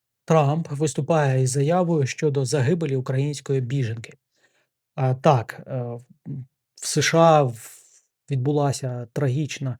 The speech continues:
загибель української біженки на ім'я Ірина Заруцька, яка рятувалася від війни в Україні. Трамп назвав цей злочин дуже жахливим і охарактеризував Ури-, Ірину як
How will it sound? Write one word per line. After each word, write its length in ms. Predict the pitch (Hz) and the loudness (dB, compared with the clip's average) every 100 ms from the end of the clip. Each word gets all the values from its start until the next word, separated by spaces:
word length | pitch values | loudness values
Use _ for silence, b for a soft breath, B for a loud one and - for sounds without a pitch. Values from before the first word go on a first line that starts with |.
| b b | b b
загибель 600 | 135 135 120 156 156 131 - | -4 0 2 2 0 -4 -6
української 720 | 139 131 135 135 127 - 131 | -8 -2 -2 0 -4 -4 -6
біженки 520 | 117 160 151 135 135 | -4 -4 -4 -6 -6
на 140 | 123 131 | -4 -4
ім'я 400 | 131 135 139 131 | -4 -2 -2 -4
Ірина 540 | 139 139 139 131 120 B B B B 147 | 0 0 2 -2 -6 B B B B 0
Заруцька, 720 | 131 139 180 175 147 139 131 | 2 4 2 0 -2 -2 -4
яка 560 | 151 139 135 147 139 123 - _ _ - | -4 -4 -2 -2 0 -4 -10 _ _ -6
рятувалася 840 | 131 160 160 127 139 143 143 139 | 0 2 2 0 0 0 -2 -4
від 320 | 120 143 - _ 139 | -2 -4 -6 _ -6
війни 440 | 123 143 120 123 | -4 -4 -4 -6
в 60 | 117 | -8
Україні. 480 | 127 135 117 117 _ B B B B B | -4 -4 -4 -10 _ B B B B B
Трамп 280 | - 170 151 | 2 4 4
назвав 360 | 143 135 156 | 4 6 4
цей 180 | 143 147 | 4 2
злочин 460 | 127 156 147 143 135 | 4 2 2 0 0
дуже 240 | 143 135 | 0 0
жахливим 560 | 131 135 165 180 170 170 | 0 0 2 2 2 0
і 120 | 165 | 0
охарактеризував 1080 | 165 147 - 151 - 165 151 151 131 127 135 | 0 -2 -2 -2 0 -2 2 2 2 0 -2
Ури-, 320 | 143 135 147 - | 2 2 2 2
Ірину 420 | 156 139 180 165 | 2 4 2 2
як 280 | 135 139 | 0 -2